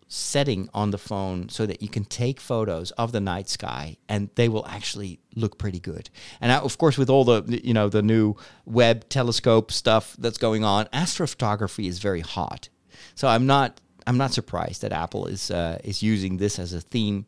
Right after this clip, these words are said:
to promote their iPhone fourteen, which is just another iteration. You know, it's not, they're not gonna use,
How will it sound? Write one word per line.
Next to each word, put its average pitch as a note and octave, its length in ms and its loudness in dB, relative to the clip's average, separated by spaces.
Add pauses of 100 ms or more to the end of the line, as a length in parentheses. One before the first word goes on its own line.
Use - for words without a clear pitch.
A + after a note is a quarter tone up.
(140)
to A#2+ 100 -4
promote A2 440 2
their G2+ 140 2
iPhone G#2+ 400 0
fourteen, E3 360 0
which E3 180 0
is G3 120 -4
just F3+ 320 2
another C3+ 320 2 (160)
iteration. A2+ 680 -2
You F#2+ 80 -8
know, F#2 180 -4
it's G2 180 -6
not, A#2+ 260 2 (140)
they're A#2+ 100 -2
not B2 160 4
gonna C#3 140 2
use, C3 420 2